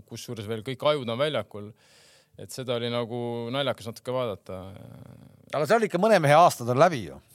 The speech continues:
Speaker 1: No see selleks, jaa, ma olen nõus, muidugi see Piqué juba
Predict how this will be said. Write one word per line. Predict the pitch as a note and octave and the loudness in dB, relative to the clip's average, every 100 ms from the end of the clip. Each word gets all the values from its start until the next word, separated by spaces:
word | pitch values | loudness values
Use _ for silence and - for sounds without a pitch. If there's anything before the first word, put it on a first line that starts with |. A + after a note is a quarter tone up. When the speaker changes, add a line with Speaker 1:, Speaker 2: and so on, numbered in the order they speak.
| - - | -18 -6
Speaker 1:
No | D#3+ | -2
see | A3+ | 2
selleks, | G#3+ B3 D#3+ - | 4 4 2 2
jaa, | F3+ C#3 | 0 2
ma | D3+ | 2
olen | F#3 | 2
nõus, | F3+ C#3+ | 0 0
muidugi | F#3+ C3+ A#2+ A2 | -2 -2 -4 -4
see | B2+ | -4
Piqué | A#2+ C#3 - F#3 D3+ | -4 -8 0 2 2
juba | C3+ | 0